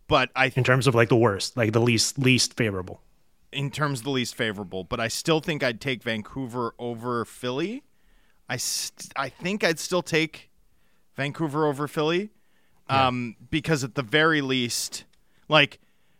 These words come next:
Speaker 1: what's the gap between the Rasmus Ristolainen five years left and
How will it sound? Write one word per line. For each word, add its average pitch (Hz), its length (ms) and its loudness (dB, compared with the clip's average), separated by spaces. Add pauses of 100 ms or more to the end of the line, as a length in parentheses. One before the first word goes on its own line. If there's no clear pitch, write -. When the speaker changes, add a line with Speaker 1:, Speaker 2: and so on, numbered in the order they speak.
Speaker 1:
what's 190 260 4
the 220 100 2
gap 160 340 4
between 160 300 -6
the 143 80 -4
Rasmus 131 640 -2
Ristolainen 120 640 -4
five 117 280 -2
years 113 280 -4
left 110 360 -4
and 110 340 -4